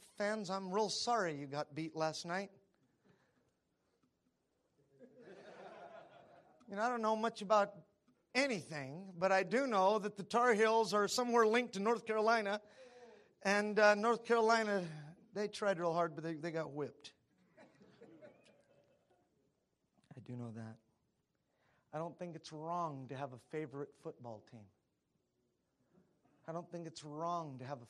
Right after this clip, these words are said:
favorite basketball team. I don't think it's wrong to have a nice car,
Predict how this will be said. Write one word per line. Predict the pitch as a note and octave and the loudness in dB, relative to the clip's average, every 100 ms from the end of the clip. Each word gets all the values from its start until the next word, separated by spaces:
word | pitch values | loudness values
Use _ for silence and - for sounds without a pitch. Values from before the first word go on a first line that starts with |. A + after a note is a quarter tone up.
| - | -12
favorite | D#3 D3 D3 C#3 | -12 -10 -14 -10
basketball | D#3+ D#3 - A#2 A2 A2 G#2+ | -8 -8 -12 -20 -18 -18 -18
team. | B2+ G#2 G2 _ _ _ _ _ _ _ - | -20 -20 _ _ _ _ _ _ _ _ -6
I | E3 | -4
don't | F#3 F#3 | -4 -8
think | F#3+ D#3+ | -14 -14
it's | - - | -16 -14
wrong | D3+ F3 F3+ D#3+ C3+ | -6 -4 -4 -6 -10
to | C#3 | -8
have | D#3 C#3+ | -6 -6
a | |
nice | C3 C3+ E3 D#3 - - | -8 -8 -8 -8 -12 -10
car, | E3 D3+ - | -8 -8 -10